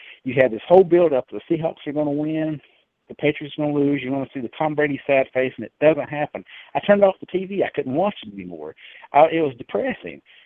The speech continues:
And that's how those early basketball, that's how those basketball teams were. You hated them. The only thing that kept the Knicks from being great was Jordan destroyed them all the time. So, um,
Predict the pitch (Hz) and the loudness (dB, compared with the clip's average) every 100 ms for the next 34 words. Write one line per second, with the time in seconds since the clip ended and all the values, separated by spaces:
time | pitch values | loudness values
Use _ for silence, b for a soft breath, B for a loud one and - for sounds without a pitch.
0 | b _ - 180 202 196 185 175 185 190 | b _ 2 4 6 4 2 -2 -4 -4
1 | 190 214 - 226 110 160 165 185 185 175 | -2 -4 -6 -4 -4 -4 -6 -4 -4 -2
2 | 190 196 - 98 - 110 98 107 131 143 | -2 -4 -10 -12 -10 -10 -8 -8 -8 -10
3 | - 185 220 196 90 71 - b b b | -6 -2 -2 -2 -8 -14 -18 b b b
4 | - 196 220 196 165 - 165 - 131 208 | 0 2 4 0 -6 -2 -2 0 0 -2
5 | - - 117 110 110 101 123 165 139 117 | -4 -6 -4 -4 -4 -2 -2 -2 -8 -10
6 | _ _ _ 113 110 123 151 - _ 147 | _ _ _ -6 -4 -4 -6 -10 _ -20
7 | - 202 226 117 85 90 85 - 69 69 | -4 -2 -2 -6 -8 -10 -10 -14 -16 -14
8 | - 110 104 - _ _ _ _ _ _ | -2 -2 -2 -6 _ _ _ _ _ _
9 | _ _ _ - - 135 120 101 | _ _ _ -12 0 2 2 -2